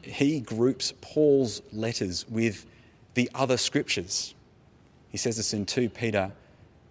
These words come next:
three sixteen. He says, "Paul's letters contain some things that are hard to understand, which ignorant and unstable people distort, as they do the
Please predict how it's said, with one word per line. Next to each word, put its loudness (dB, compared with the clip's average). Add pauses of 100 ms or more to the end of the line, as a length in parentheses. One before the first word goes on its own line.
(480)
three -2
sixteen. -4 (1200)
He -8
says, 0
"Paul's 0
letters 2
contain -2
some 2
things 2
that 2
are 2
hard 2
to -4
understand, -4 (540)
which -2
ignorant 2
and -2
unstable 0
people -6
distort, -4 (1040)
as 2
they 2
do -2 (220)
the -2